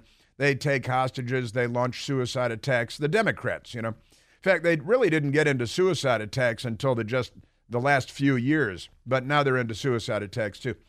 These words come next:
But, uh, but the Houthis, when Joe Biden came in, I think it was one of those day one things. He took the Houthis off of the terrorist list, and now they're putting them back on.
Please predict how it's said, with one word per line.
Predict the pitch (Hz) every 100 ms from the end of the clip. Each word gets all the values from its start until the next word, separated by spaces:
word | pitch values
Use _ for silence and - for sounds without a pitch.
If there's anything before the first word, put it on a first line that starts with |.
| _ _ _ _ 117
But, | 143 143 -
uh, | 139 135 123 107 _ _ _ _ -
but | 151 156
the | 160
Houthis, | 170 277 - 170 147 151 - _ _ _ _
when | 139 156 151
Joe | 175 208
Biden | 185 226 190
came | 131 156 147
in, | 151
I | 147
think | - 269
it | 214
was | 156
one | 170
of | 170
those | 139 107
day | 139 147
one | 127 135 143
things. | 127 123 98 95 - _ -
He | 143 139
took | 180 202 147
the | 135
Houthis | 135 226 208 139 123 117 113
off | 147 175 156 - -
of | 147 143 110
the | 131 131 127 - _ _ _ -
terrorist | - 226 185 139 117 -
list, | 113 127 113 - - - _ _ _ _ _
and | 139 143 135
now | 143 185
they're | 175
putting | 147 180 139
them | 135
back | 127 123 -
on. | 117 73